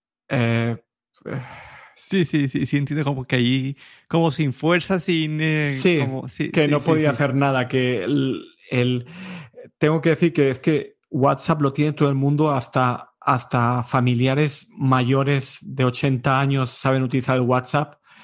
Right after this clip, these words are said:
Speaker 1: y a esa gente no le puedes decir que ahora se pongan Signal, que es una nueva aplicación, ¿sabes?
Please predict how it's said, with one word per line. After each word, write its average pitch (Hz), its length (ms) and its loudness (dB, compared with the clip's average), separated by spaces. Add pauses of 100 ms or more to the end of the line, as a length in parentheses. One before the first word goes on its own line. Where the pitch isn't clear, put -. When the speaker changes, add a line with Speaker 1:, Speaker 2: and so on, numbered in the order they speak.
(360)
Speaker 1:
y 131 120 0
a 120 60 4
esa 120 200 -2
gente 127 300 0
no 127 100 2
le 123 80 2
puedes 123 200 2
decir 123 280 -2
que 123 100 -2
ahora 120 160 2
se - 120 -6
pongan 117 260 0
Signal, 117 500 -2 (180)
que 123 120 0
es 107 120 -2
una 123 120 2
nueva 117 180 0
aplicación, 113 720 -4
¿sabes? - 380 -10